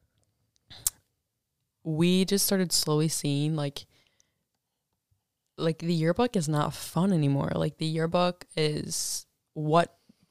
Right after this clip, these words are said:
the older adults want to be put in there, they, what their image is, what their, I'm like, "No, I wanna represent everybody here. I wanna be able to put these things in." And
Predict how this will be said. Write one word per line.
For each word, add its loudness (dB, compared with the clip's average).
the 0
older 6
adults 2
want 2
to -4
be 0
put -6
in 2
there, -2
they, -2
what 6
their 4
image 4
is, 0
what 2
their, -2
I'm 4
like, 0
"No, 4
I 6
wanna 0
represent 0
everybody 0
here. -4
I 0
wanna 0
be -4
able 0
to -2
put -2
these -2
things -2
in." -2
And 0